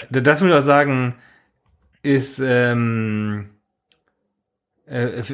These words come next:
f-, finde ich irgendwie entscheidend, dass, ähm, äh, d-, d-, das, das sind so Sachen, die, die mich an James Bond irgendwie an den Filmen auch freuen, dass die halt eben auch noch so eine,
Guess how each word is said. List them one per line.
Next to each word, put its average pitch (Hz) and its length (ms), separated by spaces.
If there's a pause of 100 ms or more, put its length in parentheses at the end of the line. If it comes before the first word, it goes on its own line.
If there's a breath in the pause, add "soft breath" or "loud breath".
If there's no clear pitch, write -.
(140)
f-, 151 140
finde 151 180
ich 131 80
irgendwie 135 340
entscheidend, 120 800
dass, 107 320
ähm, 95 840 (1300 soft breath)
äh, 98 680 (160)
d-, 127 480
d-, 117 140
das, 123 280 (140)
das 127 220
sind 139 80
so 151 80
Sachen, 139 220
die, 127 160
die 123 140
mich 123 160
an 117 140
James 113 240
Bond 127 180
irgendwie 117 160
an 107 80
den 104 100
Filmen 120 280
auch 104 80
freuen, 110 340
dass 104 160
die 107 80
halt 101 80
eben 101 140
auch 101 80
noch 101 120
so 110 80
eine, 98 160